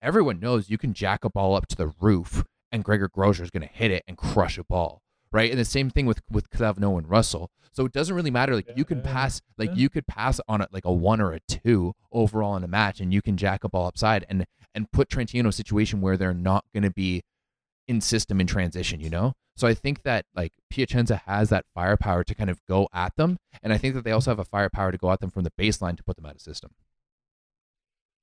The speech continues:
Speaker 2: Yeah, I mean, those are some interesting points. I haven't really thought about, uh, Piacenza's out of system game that in depth so far, but yeah, f-, I mean, the other thing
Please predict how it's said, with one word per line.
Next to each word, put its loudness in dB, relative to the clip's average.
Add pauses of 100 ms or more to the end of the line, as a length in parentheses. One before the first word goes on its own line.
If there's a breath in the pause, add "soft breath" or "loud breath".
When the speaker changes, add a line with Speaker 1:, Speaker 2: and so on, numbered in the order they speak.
(800)
Speaker 2:
Yeah, 0
I 2
mean, 2
those 2
are 0
some -2
interesting 2
points. -2
I 4
haven't 0
really 0
thought 0 (120)
about, 0
uh, 0
Piacenza's -4
out 4
of -4
system -4
game -2
that 0
in -4
depth 0
so -2
far, -2
but 0 (1160)
yeah, 2
f-, -4
I 0
mean, 2 (1040)
the 2
other 4
thing -2